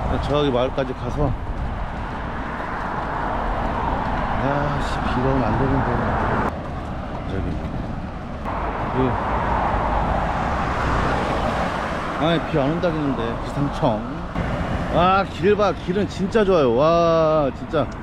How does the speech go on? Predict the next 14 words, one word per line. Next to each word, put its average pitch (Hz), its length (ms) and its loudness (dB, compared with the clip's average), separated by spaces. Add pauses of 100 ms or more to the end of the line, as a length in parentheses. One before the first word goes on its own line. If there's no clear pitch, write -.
(680)
아, 381 600 4
나 156 140 2
오늘 175 140 0
천안 240 320 0
왜 143 100 4
이렇게 214 200 0
좋니? 180 220 2 (960)
예? 202 240 4 (360)
내 170 100 4
노는 180 300 4 (200)
천안이다, 240 420 2
천안. 208 280 -2 (1700)
사람도 175 300 4
좋고, 147 360 0